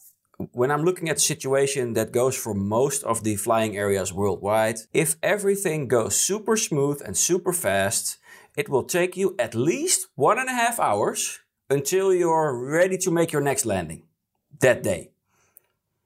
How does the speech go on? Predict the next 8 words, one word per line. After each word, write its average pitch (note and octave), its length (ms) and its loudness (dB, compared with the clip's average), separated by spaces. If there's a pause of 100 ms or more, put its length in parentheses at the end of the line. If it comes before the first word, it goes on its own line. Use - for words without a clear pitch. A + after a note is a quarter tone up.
(460)
If B2+ 220 0
you A#2 100 0
even A#2+ 280 0
make C#3+ 260 0
two A2 160 -2
flights F2+ 460 0
that F2+ 320 -4
day, E2+ 320 -4